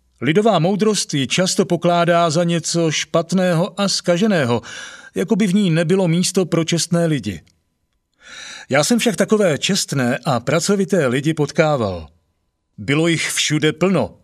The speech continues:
na těch nejnižších úrovních státní správy a samosprávy. Spolu s tím, jak stoupala úroveň správy věcí veřejných, však takových lidí ubývalo.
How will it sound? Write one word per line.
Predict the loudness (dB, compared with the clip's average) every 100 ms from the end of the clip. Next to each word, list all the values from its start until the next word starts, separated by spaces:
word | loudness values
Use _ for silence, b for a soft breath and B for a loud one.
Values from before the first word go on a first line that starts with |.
| -2
na | 0
těch | 0 -2
nejnižších | -2 0 2 2 0 0 -2 -4 -4
úrovních | -2 -2 0 -2 -2
státní | 0 0 0 -2
správy | -2 0 0 0 -2
a | -2
samosprávy. | 0 0 0 -2 -2 0 -2 -6 _ _ _ _ _ B B B
Spolu | -2 2 2 0
s | 0
tím, | 0 2 2
jak | 0 -2
stoupala | -6 -2 -2 -2 0 2 2 0
úroveň | 0 0 0 0 0
správy | -2 0 0 0
věcí | 0 -2 -2 -2
veřejných, | 0 0 0 0 -2
však | -2 -2 -2
takových | -2 0 0 -2
lidí | -2 0 0 0
ubývalo. | -2 0 0 0 -2 -6